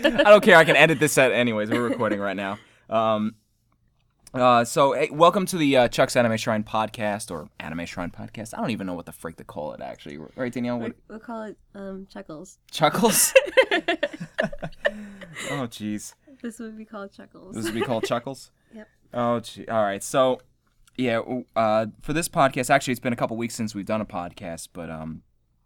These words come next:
Speaker 1: I think there's been enough in the news, uh, la-, lately for us to talk, and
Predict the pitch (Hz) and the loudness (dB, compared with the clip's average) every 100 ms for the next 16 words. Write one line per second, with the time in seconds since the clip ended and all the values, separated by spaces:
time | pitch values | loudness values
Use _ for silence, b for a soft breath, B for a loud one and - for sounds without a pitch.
0 | _ _ 135 127 113 101 101 104 107 101 | _ _ -8 -6 -4 -6 -6 -4 -4 -6
1 | 98 92 95 95 - - 87 87 90 - | -6 -6 -6 -6 -8 -6 -6 -6 -8 -14
2 | - 82 78 95 - 101 - 85 - 92 | -20 -14 -10 -10 -12 -14 -12 -14 -12 -10
3 | 92 - 78 98 92 92 - 104 101 104 | -10 -14 -12 -4 -4 -6 -8 -6 -4 -6